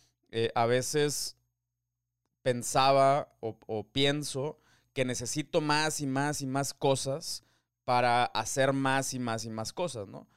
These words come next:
Eh, y, y la neta, en este, en este tiempo me di cuenta que no necesariamente. O sea, eh, a veces es al revés. A, a veces necesitas eliminar,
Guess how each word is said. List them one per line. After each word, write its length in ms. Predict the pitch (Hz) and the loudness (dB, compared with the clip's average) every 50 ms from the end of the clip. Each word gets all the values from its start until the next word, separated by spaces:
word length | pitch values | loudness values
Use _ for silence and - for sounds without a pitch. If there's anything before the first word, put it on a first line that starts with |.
| _ _ _ _ _ _ _ _ - | _ _ _ _ _ _ _ _ -2
Eh, 240 | 120 117 120 123 - - | 0 0 0 0 -2 -4
y, 300 | 139 127 127 127 127 - | -6 -4 -4 -4 -4 -6
y 100 | - 127 | -6 -4
la 120 | 123 123 120 | -2 0 0
neta, 500 | 135 139 135 - 196 196 226 - - 185 | 0 -2 -4 -4 -4 -2 -2 -2 -2 -4
en 100 | - 151 | -4 -6
este, 220 | 147 143 - 156 | -8 -8 -8 -8
en 80 | 139 143 | -8 -8
este 160 | 147 - 175 | -8 -10 -10
tiempo 260 | - 196 175 - 190 | -8 -8 -8 -6 -6
me 120 | 185 156 143 | -6 -4 -4
di 80 | 156 | -4
cuenta 340 | - 165 165 160 - 190 180 | -2 -4 -4 -4 -6 -10 -12
que 200 | - 170 151 131 | -8 -6 -6 -4
no 200 | 127 127 131 147 | -4 -2 -2 -2
necesariamente. 720 | 175 180 160 139 156 156 165 170 185 196 - - - - - - _ | -2 -4 -4 -4 -4 -4 -6 -6 -8 -14 -16 -16 -16 -18 -18 -18 _
O 40 | _ | _
sea, 300 | - 110 104 107 113 - - | -6 -4 -2 -2 -4 -4 -4
eh, 200 | - 117 117 - - | -4 -2 -2 -2 0
a 120 | 117 113 | 0 2
veces 340 | 117 120 127 127 165 160 156 | 2 2 0 0 -2 -4 -2
es 100 | 160 147 | -2 -2
al 100 | 180 185 | -2 -2
revés. 480 | 175 - 127 117 131 156 170 175 - - | -2 0 0 0 0 0 -2 -4 -8 -8
A, 80 | 117 110 110 - - | -8 -10 -10 -8 -4
a 100 | 110 113 | -2 -2
veces 200 | 113 123 131 156 | 0 -2 -2 -4
necesitas 680 | 165 160 135 131 113 127 127 - - 160 156 151 151 - _ _ _ _ _ _ _ | -6 -6 -6 -6 -8 -8 -8 -4 -2 -2 -2 -2 -4 -8 _ _ _ _ _ _ _
eliminar, 840 | - 131 131 131 131 131 127 127 123 123 123 131 131 143 170 - | -4 -2 -2 0 0 -2 -2 -2 -2 -2 0 2 2 2 2 0